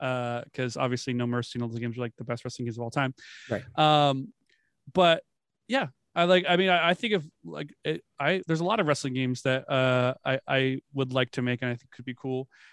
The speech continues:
Speaker 1: And I'm not the only wrestling fan in our studio. So
Speaker 2: Hmm.
Speaker 1: like, if, if we had the opportunity, uh, it'd be really sweet to make, uh,
Speaker 2: Mm-hmm.
Speaker 1: wrestling games. Um, have I,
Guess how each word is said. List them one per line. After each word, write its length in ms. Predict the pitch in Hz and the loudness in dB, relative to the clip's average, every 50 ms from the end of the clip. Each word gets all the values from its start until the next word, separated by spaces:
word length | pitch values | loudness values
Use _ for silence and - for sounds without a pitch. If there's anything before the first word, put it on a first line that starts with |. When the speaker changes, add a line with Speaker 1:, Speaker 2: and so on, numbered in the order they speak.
| _ _ - | _ _ -2
Speaker 1:
And 280 | - 139 139 139 139 147 | 0 2 2 2 2 2
I'm 80 | 151 | 4
not 160 | 170 185 175 - | 4 4 4 2
the 100 | 185 180 | 0 0
only 240 | 175 180 175 165 | 2 2 2 2
wrestling 380 | 156 143 160 156 - 170 160 143 | 2 0 0 -2 0 -2 -4 -4
fan 340 | - 165 156 151 147 147 147 - | -4 -4 -2 -2 -2 -4 -4 -6
in 100 | 143 139 | -6 -6
our 80 | 139 | -4
studio. 380 | - - 254 262 208 127 131 - _ _ _ _ _ _ _ | -4 -4 -4 -4 -4 -6 -8 -12 _ _ _ _ _ _ _
So 220 | - - 165 156 156 | -8 -2 0 2 4
Speaker 2:
Hmm. 60 | 151 | 4
Speaker 1:
like, 160 | 147 143 95 - | 2 2 0 -2
if, 160 | 160 151 147 - | -6 -8 -6 -4
if 180 | - 175 175 160 | -2 -2 -2 0
we 100 | 180 180 | 0 0
had 120 | 180 175 | 0 2
the 80 | 165 175 | 2 0
opportunity, 560 | 170 156 - 202 226 220 180 156 143 143 135 - | -2 -2 -4 -6 -6 -4 -2 -2 -2 -4 -4 -2
uh, 320 | 156 143 139 139 139 139 - - | 0 0 2 2 0 0 -2 -2
it'd 160 | 160 156 147 | -2 -2 -2
be 220 | 156 170 175 165 - | -2 -4 -4 -6 -6
really 160 | - 156 180 170 | -6 -6 -6 -4
sweet 260 | - 247 277 277 - | -4 -6 -8 -8 -8
to 80 | - | -8
make, 260 | 135 131 127 120 _ _ _ _ _ _ - | -6 -6 -6 -6 _ _ _ _ _ _ -6
uh, 40 | 147 | -4
Speaker 2:
Mm-hmm. 280 | 135 131 127 127 123 131 - _ 123 - _ - 151 156 151 | -2 -2 -2 -4 -6 -8 -12 _ -20 -20 _ -20 -20 -12 -8
Speaker 1:
wrestling 320 | 143 139 139 - 139 131 | -6 -6 -6 -4 -6 -6
games. 340 | 120 131 127 127 127 - - _ - - - - - _ _ - | -4 -4 -4 -4 -6 -8 -12 _ -20 -20 -20 -20 -20 _ _ -2
Um, 420 | 143 147 147 147 143 139 139 143 - _ | 0 2 2 4 2 2 0 -2 -6 _
have 300 | - - 165 170 170 156 | -8 -2 2 2 4 6
I, 480 | 170 165 160 160 156 151 151 147 147 | 6 6 6 6 6 4 4 2 0